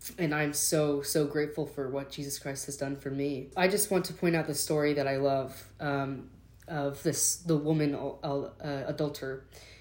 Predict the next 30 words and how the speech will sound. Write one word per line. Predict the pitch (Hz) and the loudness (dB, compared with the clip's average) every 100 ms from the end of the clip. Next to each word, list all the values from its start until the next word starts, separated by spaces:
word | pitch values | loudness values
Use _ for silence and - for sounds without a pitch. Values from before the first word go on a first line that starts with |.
| - - | -12 -2
And | 143 | 2
I, | 147 147 | 2 2
I | 151 | 4
know | 156 | 6
you | 147 151 | 4 4
guys | 143 139 | 2 0
have | - | -4
probably | 143 143 143 | -4 0 0
already | 135 139 139 | 0 0 -2
heard | 147 143 | -2 -4
the | 143 | -2
story | - 143 139 | -2 0 0
a | 135 | -2
million | 139 139 143 | 0 0 2
times, | 143 139 151 - - - - - | 2 2 0 -4 -6 -14 -18 -4
but | - 156 | 2 4
I'm | |
gonna | 160 151 | 4 2
share | - 160 143 | 4 4 6
it | |
again. | 139 156 143 139 143 - - - - - 175 | 4 2 2 0 -4 -12 -20 -20 -20 -6 4
Um, | 160 151 147 147 160 | 8 8 4 0 -4
so | - - 175 | 2 6 6
Jesus | 185 190 190 | 4 2 2
is | 180 - | 0 0
teaching | 214 208 190 | -2 2 2
this | 160 151 | 2 2
sermon, | - 175 156 139 147 - - - - | 2 4 4 2 -2 -8 -18 -14 -2
and, | 156 147 147 143 151 - - - | 0 2 2 2 0 -4 -6 -2
um, | 156 151 147 143 143 | 2 4 4 2 -2